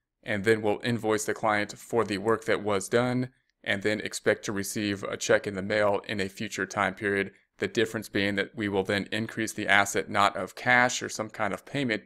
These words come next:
but of accounts receivable, that, that being account that owe, that people owe us money, and the other side going to sales.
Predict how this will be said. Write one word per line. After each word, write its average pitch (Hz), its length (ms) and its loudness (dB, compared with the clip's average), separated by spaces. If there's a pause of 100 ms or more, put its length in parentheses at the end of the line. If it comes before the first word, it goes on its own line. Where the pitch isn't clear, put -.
but 107 300 4
of 101 340 0
accounts 101 400 -2
receivable, 95 800 0 (480)
that, 95 260 0
that 95 180 -4
being 101 180 -2
account 92 340 0
that 95 160 -4
owe, 98 160 -2
that 101 200 -6
people 104 240 -4
owe 104 140 2
us 95 120 0
money, 98 460 -2
and 98 140 -4
the - 120 -2
other 98 160 2
side 92 280 2
going 95 240 -4
to 95 240 -8
sales. 87 640 -2